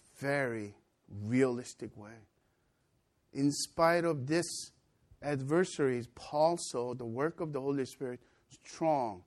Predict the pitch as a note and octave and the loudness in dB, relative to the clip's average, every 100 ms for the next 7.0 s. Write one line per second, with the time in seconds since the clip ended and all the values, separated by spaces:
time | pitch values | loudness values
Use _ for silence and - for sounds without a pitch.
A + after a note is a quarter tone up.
0 | _ - D#3+ E3 G#3+ F#3+ B2+ G2+ F2+ _ | _ -10 0 4 6 6 2 -2 -6 _
1 | _ _ _ _ _ _ - D#3 E3 F3+ | _ _ _ _ _ _ 0 4 6 6
2 | F#3+ G3+ G3+ - F3+ C#3+ - - C#3+ D3 | 8 10 8 6 4 4 2 -6 -2 0
3 | D3 D#3+ F3 F3 G3+ F3+ E3+ E3 D#3 C#3+ | 4 4 4 2 4 4 4 4 2 0
4 | - F3+ E3 E3+ D#3 D#3 - - _ - | -4 -6 -4 0 2 2 -2 -16 _ -14
5 | - C#3 D3+ D#3+ E3+ E3 D3 E3 F3 - | -2 0 4 8 8 8 6 2 2 2
6 | F3 D#3+ D#3 D3+ D3 D#3 D3+ D3+ D#3 - | 2 2 2 4 4 4 4 2 0 -4